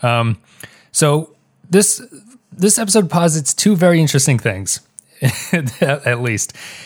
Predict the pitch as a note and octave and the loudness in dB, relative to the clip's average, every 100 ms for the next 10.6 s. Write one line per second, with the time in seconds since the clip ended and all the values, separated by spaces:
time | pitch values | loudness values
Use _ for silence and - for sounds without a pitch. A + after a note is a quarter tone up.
0 | - - D3 G3+ G3 G3+ F3+ D3 C#3+ F3 | -8 -2 2 2 2 2 4 4 4 2
1 | A3 C#3+ A2 B2+ C3+ _ _ _ _ C#3 | 2 0 0 -2 -6 _ _ _ _ -2
2 | C#3+ D3+ C3+ B2+ F#3 - - F#3+ F3+ D#3+ | 0 0 0 2 2 0 -2 -2 2 0
3 | C#3 - C3+ A#2+ B2+ D3+ C#3+ C#3+ A#2+ A#2+ | 0 0 2 2 2 4 2 0 -2 2
4 | C3+ B2+ A2+ A#2 A2 G#2 G#2 A#2 - A#2+ | 2 2 0 0 -2 -2 -4 -6 -2 -2
5 | A#2 A#2 A2+ C3 _ - C3 B2 C3 A#2+ | 0 0 0 -2 _ -2 0 2 0 -2
6 | A#2+ B2 D3+ - D#3 C3+ A#2 C3 C3+ C3 | -2 0 0 0 0 0 0 -2 0 0
7 | A#2 - A#2 - - - B2 A2+ G#2+ G#2+ | 0 0 -2 -4 -10 -4 -2 -2 0 0
8 | A2 F#2 F#2+ - - - - A#2+ A#2+ A2+ | 0 -2 -4 -4 -6 -8 -2 0 0 0
9 | A2+ A2+ B2 A2+ G#2+ G2 A2+ G2 G#2 G#2 | -2 -2 -2 -2 -2 -4 -6 -4 -2 0
10 | G2 F#2+ G2 F#2+ G#2 G#2 | 0 -2 -6 -6 -6 -6